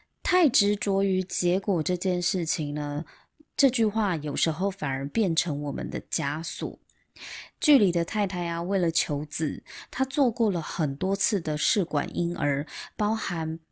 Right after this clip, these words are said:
要每天打排卵针，然后手上都是刺满了针孔。我相信如果有做过试管婴儿的夫妻俩，一定很能体会这个过程是漫长的等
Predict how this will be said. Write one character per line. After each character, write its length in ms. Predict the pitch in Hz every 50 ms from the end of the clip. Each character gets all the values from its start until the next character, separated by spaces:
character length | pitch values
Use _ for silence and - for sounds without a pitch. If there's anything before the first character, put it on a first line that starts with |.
| _ _ _
要 260 | - 233 214 202 190
每 360 | 170 - - - 165 156 -
天 280 | - - 196 185 190 196
打 240 | 196 175 151 - - -
排 300 | - - - 147 151 156
卵 340 | 160 175 180 175 - - - -
针， 500 | - - - 170 156 151 147 151 156 160 160
然 120 | 156 139 139
后 320 | 143 175 180 175 170 165 - - - - -
手 200 | - - 165 151
上 200 | - - 190 180
都 140 | 175 170 170
是 140 | 180 185
刺 240 | 170 - - - 202
满 200 | 170 151 135 127
了 120 | 123 - - -
针 280 | - - 165 151 156 160 160
孔。 280 | - - 170 - - _ - - - - - - - _
我 100 | - 180
相 180 | 175 - 208 220
信 160 | 233 240 226
如 120 | 196 180
果 180 | - - 165 156
有 160 | 151 - -
做 180 | - - 185 175
过 240 | - 175 175 170
试 220 | 165 151 - - 185
管 220 | 175 - 120 143
婴 200 | 156 160 156 151
儿 160 | 147 143 139 139
的 260 | - 156 156 - - - - - - -
夫 220 | - - - 214 214
妻 280 | - - - 214 208 202
俩， 240 | 190 170 147 - - - - _
一 160 | - 190 185
定 200 | - - 302 294 240
很 240 | - - 165 147 143
能 180 | 147 147 160
体 180 | 165 - 165 143
会 160 | 147 170 170
这 120 | 165 - 180
个 120 | - 156
过 300 | 143 - - 214 190 165
程 280 | 180 - - - 139 135
是 180 | 139 - - 165
漫 300 | 156 170 190 170 147 135
长 260 | - - 131 127 139
的 100 | - 147 - _
等 260 | - 151 - - -